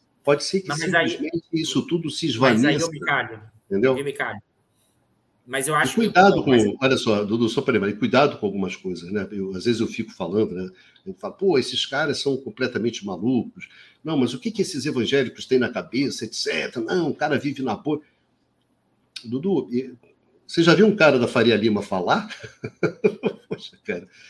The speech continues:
Speaker 1: O que que é grau de maluquice? O que que é grau de alienação? Tá certo?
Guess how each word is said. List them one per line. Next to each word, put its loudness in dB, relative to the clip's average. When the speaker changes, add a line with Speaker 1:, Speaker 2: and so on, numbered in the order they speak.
Speaker 1:
O -16
que -2
que -2
é 6
grau 6
de -2
maluquice? -2
O -20
que -8
que -6
é -2
grau 2
de 2
alienação? -2
Tá -12
certo? 0